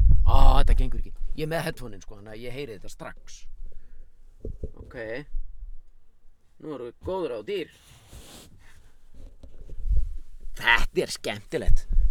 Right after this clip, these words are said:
Þetta er skemmtilegt, vil ég meina, hlaðvarp. Svona bras og vesen.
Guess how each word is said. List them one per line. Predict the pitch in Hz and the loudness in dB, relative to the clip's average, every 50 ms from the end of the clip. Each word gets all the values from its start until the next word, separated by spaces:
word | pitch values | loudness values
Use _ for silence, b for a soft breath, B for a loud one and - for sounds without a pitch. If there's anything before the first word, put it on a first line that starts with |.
| - - | 0 -4
Þetta | - - 208 247 247 - - - 214 | -10 -12 -12 -12 -12 -14 -16 -16 -16
er | 170 | -16
skemmtilegt, | - - - 247 262 - - - 165 147 151 _ _ - _ _ _ 170 | -16 -14 -14 -14 -14 -14 -16 -16 -16 -16 -16 _ _ -20 _ _ _ -12
vil | 202 220 214 | -12 -10 -10
ég | 208 196 | -10 -10
meina, | 196 185 156 131 135 180 - _ - _ _ | -8 -10 -8 -8 -10 -10 -12 _ -20 _ _
hlaðvarp. | 208 254 254 208 127 101 - _ - - - _ _ _ _ _ _ _ _ _ _ _ _ _ _ _ _ _ _ _ _ _ _ _ _ _ _ _ _ _ _ _ _ | -6 -2 -2 -2 -4 -6 -12 _ -20 -20 -20 _ _ _ _ _ _ _ _ _ _ _ _ _ _ _ _ _ _ _ _ _ _ _ _ _ _ _ _ _ _ _ _
Svona | _ - 175 165 143 | _ -12 -8 -8 -8
bras | - - - 156 185 247 294 349 - - 220 | -6 -6 -6 -4 -2 -2 -4 -4 -6 -6 -8
og | 175 165 | -4 0
vesen. | 226 262 320 370 - - - - | 2 2 2 0 -6 -12 -18 -20